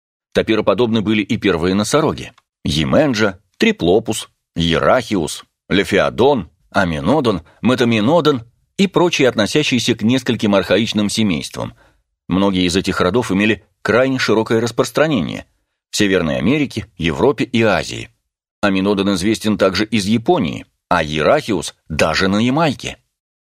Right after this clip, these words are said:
Большинство из них были приземистыми, бочкообразными, коротконогими жителями болот и прибрежных зарослей и питались ветками и листьями кустарников. В отличие от тапиров, носороги сделали ставку на режущие свойства зубов, высококоронковость,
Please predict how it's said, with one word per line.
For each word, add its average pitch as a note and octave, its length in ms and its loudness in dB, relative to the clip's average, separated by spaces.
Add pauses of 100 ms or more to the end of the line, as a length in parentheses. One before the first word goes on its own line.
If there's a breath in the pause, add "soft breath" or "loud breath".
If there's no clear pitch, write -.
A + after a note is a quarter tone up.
(520)
Большинство A#2 480 0
из D#3 120 2
них E3+ 200 2
были D#3+ 220 2
приземистыми, B2+ 760 0
бочкообразными, A#2+ 1000 2
коротконогими A#2 720 2
жителями G#2 440 0
болот G2+ 340 2
и G2 40 -6
прибрежных G#2+ 520 0
зарослей F2+ 600 0 (260 soft breath)
и E2 80 -4
питались F#2 440 2
ветками G2 520 0
и - 20 2
листьями F#2+ 380 0
кустарников. F2 800 -4 (720)
В F2+ 140 2
отличие F#2 400 0
от - 80 -8
тапиров, G2+ 480 -2 (160)
носороги A2 460 0
сделали A2 360 0
ставку - 380 0
на G2 100 2
режущие G2+ 420 0
свойства F#2+ 460 0
зубов, C#2+ 480 0 (300)
высококоронковость, C#3+ 1080 0